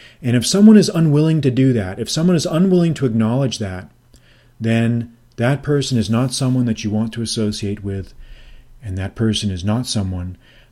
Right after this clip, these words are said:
that you want to have a relationship with. And in all of our relationships,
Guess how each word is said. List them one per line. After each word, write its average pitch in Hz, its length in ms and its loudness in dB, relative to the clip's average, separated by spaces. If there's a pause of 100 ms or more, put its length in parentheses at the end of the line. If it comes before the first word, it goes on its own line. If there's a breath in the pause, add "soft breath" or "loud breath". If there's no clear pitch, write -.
that 110 120 -10
you 98 100 -2
want 95 160 -4
to 87 60 -6
have 98 100 -6
a 95 40 -6
relationship 98 600 -4
with. 95 220 -16 (600 soft breath)
And 90 440 -6
in 104 140 -6
all 123 180 2
of 131 80 2
our 120 140 2
relationships, 110 840 -2